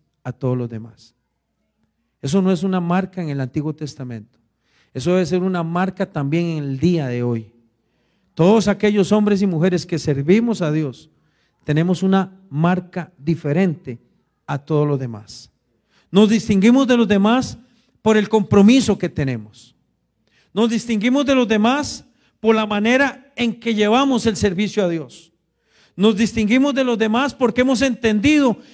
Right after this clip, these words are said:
que no es poca cosa servir a Dios. Nos distinguimos de los demás porque ministramos a Dios delante de hombres y de mujeres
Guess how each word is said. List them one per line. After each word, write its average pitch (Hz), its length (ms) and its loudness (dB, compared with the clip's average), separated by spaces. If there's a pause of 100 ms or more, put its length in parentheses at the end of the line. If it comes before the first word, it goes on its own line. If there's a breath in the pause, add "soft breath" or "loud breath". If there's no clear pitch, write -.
(100)
que 226 140 2
no 240 100 4
es 277 140 2
poca 311 580 0
cosa 302 460 2
servir 185 360 2
a 175 80 2
Dios. - 640 -6 (880 soft breath)
Nos 226 240 2
distinguimos 247 800 2
de 254 80 2
los 233 120 4
demás 233 520 0 (280 soft breath)
porque 247 300 0
ministramos 262 1120 0
a 220 220 -2
Dios 294 480 2 (200 loud breath)
delante 247 640 2
de 233 140 4
hombres 294 480 2
y 240 60 0
de 226 80 4
mujeres 254 640 2